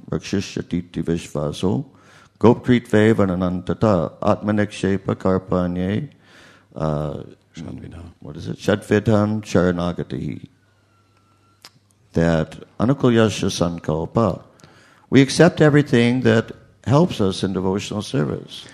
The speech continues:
Speaker 2: А, у книга Ши-, в книгах Шрила Прабхупады это также объясняется. "Анукульяся санкалпа пратикульяся варджанам". "Анукульяся санкалпа" означает, что мы принимаем все благоприятное для преданного служения.
Speaker 1: We'll accept anything and everything that helps us to, mm, uh,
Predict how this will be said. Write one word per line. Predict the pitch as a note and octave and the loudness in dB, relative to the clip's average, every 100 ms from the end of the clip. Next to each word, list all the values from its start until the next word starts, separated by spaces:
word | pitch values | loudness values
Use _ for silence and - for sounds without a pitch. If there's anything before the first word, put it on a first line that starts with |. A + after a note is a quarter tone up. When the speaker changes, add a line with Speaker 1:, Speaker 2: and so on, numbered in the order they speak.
| - - | -20 -16
Speaker 2:
А, | - - - | -14 -14 -12
у | E2+ E2+ G#2 | -10 -10 -12
книга | - D3 D3+ | -2 2 2
Ши-, | - | 0
в | - | -4
книгах | - D3+ E3 | 2 4 4
Шрила | D#3+ | 2
Прабхупады | D#3+ D#3+ D#3+ E3+ | 2 2 4 2
это | D3+ C#3 | 0 0
также | D3 A#2 | 2 2
объясняется. | G#2 G#2 - E2 D#2 | 0 -2 -2 -6 -4
"Анукульяся | G2+ B2+ C3+ C3+ C3 A#2+ | -2 0 2 2 2 0
санкалпа | - C#3 D3+ C3+ B2+ B2 B2 | 2 2 2 -2 0 0 0
пратикульяся | A2+ A2 - A2 G#2 G#2+ | -4 -6 -2 -2 0 4
варджанам". | B2 B2+ F2 F2 | 6 4 0 -2
"Анукульяся | A#2 B2+ D3 D3 C#3+ C3 | -2 2 4 4 2 -2
санкалпа" | C#3+ C#3 C3+ C3 | -2 -2 0 0
означает, | B2 B2+ B2 | 0 0 0
что | A#2+ | -2
мы | A#2 | -2
принимаем | A2+ A2+ G#2+ | 0 0 0
все | G#2 A#2 A2+ - - _ | 2 2 2 0 -20 _
благоприятное | A#2 B2+ C#3+ D3+ C#3+ G#2+ F#2 | 2 6 8 8 8 6 -2
для | F#2 F#2 | 0 -2
преданного | F2 G2+ F#2 F2 | -2 -4 -2 -6
служения. | - F#2 E2+ D2+ C#2+ _ _ | -6 -8 -6 -8 -12 _ _
Speaker 1:
We'll | A2+ C3 | 2 4
accept | C3 - C3+ | 2 -2 0
anything | C3 D3+ F3 D#3 | 0 -2 -2 -2
and | C3 | 0
everything | B2 C3+ C3+ G#2 F2+ | 0 0 -2 -4 -2
that | F#2+ | -2
helps | A#2 A2+ - | -2 -4 -2
us | C3 B2 - | -4 -4 -6
to, | G#2 G2+ G2+ - _ _ _ _ | -4 -2 -4 -10 _ _ _ _
mm, | G#2 G2+ F#2 - _ _ | -14 -12 -12 -16 _ _
uh, | F#2+ E2+ D2+ | -8 -6 -8